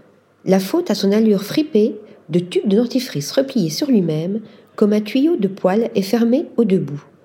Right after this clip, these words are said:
expliquait alors son designer, Michel Ducarrois. À la tête du département design de la société Roset, Ducarrois se saisit de nouveaux concepts d'assises, nés par le biais de l'évolution rapide des mœurs de l'époque,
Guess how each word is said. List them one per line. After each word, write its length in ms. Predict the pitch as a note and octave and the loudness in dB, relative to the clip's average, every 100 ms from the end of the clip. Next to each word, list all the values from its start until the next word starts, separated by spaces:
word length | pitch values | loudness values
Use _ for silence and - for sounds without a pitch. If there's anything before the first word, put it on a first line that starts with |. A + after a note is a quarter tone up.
| - _ | -20 _
expliquait 480 | G#3+ - A3 G#3+ D3 | -4 -2 -2 -2 0
alors 340 | F3+ G#3+ C#4 C#4 | 0 2 0 -2
son 140 | F3+ | -4
designer, 760 | D#3+ G#3+ F#3 D#3 D3 D3+ G3+ - | -2 0 0 0 -2 -2 -6 -2
Michel 560 | G3 A#3+ - G#3+ B3 C4+ | 0 2 0 0 0 -2
Ducarrois. 600 | F3+ A#3+ E3+ D3 A#2+ - _ _ _ _ _ _ _ _ _ _ | -4 -2 -4 -6 -10 -16 _ _ _ _ _ _ _ _ _ _
À 80 | E3 | 0
la 100 | F3 | 2
tête 220 | F3 E4+ | 2 0
du 80 | G3+ | 0
département 560 | F3+ G#3 B3+ - F#3+ D3+ | 0 0 -2 0 0 0
design 400 | F#3 A3 A#3+ A#3 | 0 2 2 2
de 60 | |
la 60 | E3 | 0
société 460 | D#3 A3+ A3 A3 D3 | -2 -2 -2 -4 -6
Roset, 480 | - A3+ A3 D#3+ A3 - - - _ | 0 0 0 -2 -6 -14 -20 -20 _
Ducarrois 540 | F3 C4+ A3 G#3 F#3+ B3 | -2 0 0 0 -2 -2
se 160 | - | -2
saisit 300 | F#3+ A3 A3+ | 0 2 2
de 100 | B3+ | 4
nouveaux 240 | F#3 A3 C4 | 2 2 0
concepts 480 | C#4 G3+ - A#3+ F3 | 0 -2 -2 -2 0
d'assises, 720 | E3 F3+ - D#3 E3+ - - - - - | 0 -2 -6 -8 -8 -10 -16 -20 -20 -4
nés 220 | G3+ A#3+ | 2 4
par 260 | F4+ - F#3+ | 2 -2 0
le 120 | F#3+ | 2
biais 180 | F#3+ C4+ | 2 2
de 80 | G3+ | 2
l'évolution 540 | F3+ G#3+ A3+ A3+ - | 2 2 2 0 -4
rapide 440 | D#3 G#3+ G#3+ D4 F#3+ | -2 -4 -2 -2 0
des 120 | F3 | 0
mœurs 260 | E3+ A3+ | 0 -2
de 80 | F3 | -2
l'époque, 480 | D#3+ D#3 - - - | -2 -2 -4 -6 -10